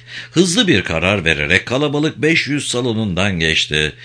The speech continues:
Güvenlik görevlilerine görünmemeye çalışarak Vasari'nin duvar resminin altından geçerek saray müzesine doğru ilerledi.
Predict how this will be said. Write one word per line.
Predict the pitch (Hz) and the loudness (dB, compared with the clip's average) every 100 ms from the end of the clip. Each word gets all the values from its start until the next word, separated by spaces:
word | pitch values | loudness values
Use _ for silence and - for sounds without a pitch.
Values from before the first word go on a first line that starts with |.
| - - | -18 -6
Güvenlik | 101 147 165 160 190 143 | 0 4 4 4 0 0
görevlilerine | 127 127 117 117 120 110 107 113 | 0 2 0 -2 0 0 0 -2
görünmemeye | 92 113 139 104 78 80 78 | -2 -2 -2 -2 0 2 2
çalışarak | 85 82 80 80 85 87 | 0 -2 -2 0 -2 -2
Vasari'nin | 101 123 147 147 143 143 139 | -2 -2 -2 -2 0 -2 -2
duvar | 123 139 135 | -2 -2 0
resminin | 117 123 - 120 123 | -2 -2 -4 -2 -2
altından | 113 110 113 90 98 107 | -2 -4 -4 -2 0 0
geçerek | 85 80 85 87 90 | -2 -2 -2 0 0
saray | 110 117 135 110 | -2 0 0 0
müzesine | 107 107 101 95 110 90 | -2 -4 -4 -2 -4 -2
doğru | 98 87 | -2 -2
ilerledi. | 92 82 78 78 78 71 71 65 | -2 0 -2 -2 -4 -4 -6 -8